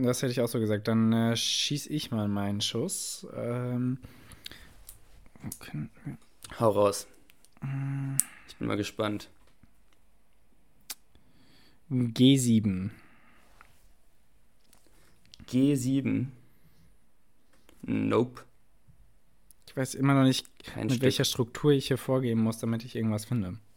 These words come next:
Speaker 2: <laughs> Ich glaub, das ist tatsächlich einfach reines Glück. Vor allem bei
Speaker 1: Ja, bei
Speaker 2: Einheitsschiffen.
Speaker 1: Einheitsschiffen stimmt das, ja.
Speaker 2: Also, ansonsten gibt's da schon irgendwie bessere Methoden oder schlechtere, aber ich glaub, das ist tatsächlich einfach gerade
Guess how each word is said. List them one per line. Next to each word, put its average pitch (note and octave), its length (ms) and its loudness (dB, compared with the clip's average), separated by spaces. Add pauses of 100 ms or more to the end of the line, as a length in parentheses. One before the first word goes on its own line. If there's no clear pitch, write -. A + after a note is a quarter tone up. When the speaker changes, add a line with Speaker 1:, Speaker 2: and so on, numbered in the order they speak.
(1500)
Speaker 2:
<laughs> A#2 60 -8 (1600)
Ich - 60 -18
glaub, - 120 -6
das G#2 140 0
ist G2+ 120 -6
tatsächlich A2 320 -4
einfach G#2 300 -8
reines A2 320 -2
Glück. - 280 -6 (840)
Vor - 180 -6
allem A2 160 2
bei G#2+ 80 4
Speaker 1:
Ja, A2+ 60 2
bei A#2 60 2
Speaker 2:
Einheitsschiffen. A2+ 380 4
Speaker 1:
Einheitsschiffen G#2 380 -2
stimmt - 280 -10
das, G2 140 -8
ja. G2 240 -8 (720)
Speaker 2:
Also, G#2 200 4 (400)
ansonsten G#2+ 540 2
gibt's G2+ 200 -2
da G#2 100 -2
schon A2 220 -2
irgendwie G#2 440 -2
bessere G#2+ 500 -2 (260)
Methoden A#2 720 -4
oder G#2 160 -8
schlechtere, A2+ 520 -6
aber G#2 220 -6
ich G#2 100 -14
glaub, - 180 -10
das G#2 160 -12
ist - 160 -14
tatsächlich G#2+ 360 -8
einfach G#2 220 -8
gerade G#2 480 -6